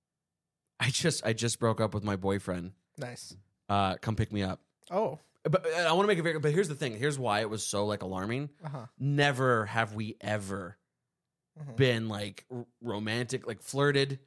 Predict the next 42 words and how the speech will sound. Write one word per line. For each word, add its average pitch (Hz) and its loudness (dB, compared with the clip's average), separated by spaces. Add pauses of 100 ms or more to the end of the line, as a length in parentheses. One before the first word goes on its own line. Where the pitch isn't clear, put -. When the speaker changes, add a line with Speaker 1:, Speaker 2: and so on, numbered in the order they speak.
Speaker 2:
Okay. 165 -4 (360)
Speaker 1:
Uh, 113 -2
we 139 2
were, 131 2
uh, 107 2 (320)
we 143 4
were 143 6
friends 123 -2
through, 110 -4 (200)
through 104 0
work. 104 0 (560)
Speaker 2:
Okay. 131 -10 (160)
Speaker 1:
And, 110 2
um, 98 0 (160)
I'll 147 0
tell 104 -4
you, 98 -8
I'll 113 -2
tell 104 -4
you 98 -6
after. 98 -6
I, 160 6
I 170 6
know 180 4
I've 147 2
told 127 2
you 110 0
the 98 -2
story, 95 0
but 95 -2
I'm 107 -2
just 104 -8
trying 110 0
to 98 -2
be 98 -2
very, 95 -4
so, - -6
you 101 -2
know, 98 -2
Speaker 2:
Sure. 98 -2
Speaker 1:
I'm, 98 -2
uh, 98 -2